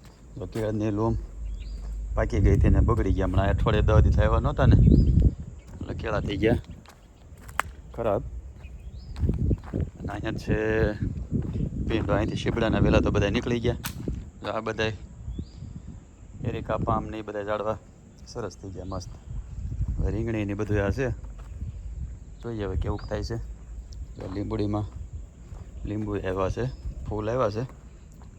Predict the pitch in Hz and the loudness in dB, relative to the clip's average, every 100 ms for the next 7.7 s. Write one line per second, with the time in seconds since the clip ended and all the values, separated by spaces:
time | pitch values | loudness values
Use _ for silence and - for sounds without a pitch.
0 | - - 95 95 95 101 101 98 101 151 | -18 -14 -12 -8 -8 -8 -6 -4 -4 -6
1 | - - - - - - - - 104 101 | -8 -18 -16 -12 -12 -8 -6 -6 -4 -4
2 | - - - - - - - - - - | -2 -2 -4 -8 -12 -16 -16 -18 -18 -20
3 | - - - - - - - 95 101 104 | -18 -18 -18 -18 -16 -12 -8 -6 -4 -2
4 | 104 104 101 104 98 95 104 101 104 - | -2 -2 -4 -4 -4 -2 -2 -2 -4 -4
5 | 101 110 104 110 107 107 104 107 107 110 | -4 -2 -4 -6 -6 -8 -8 -10 -12 -10
6 | 113 - - - - - - - - - | -10 -12 -20 -20 -20 -18 -18 -18 -16 -14
7 | 117 107 95 90 90 95 | -10 -8 -8 -10 -10 -12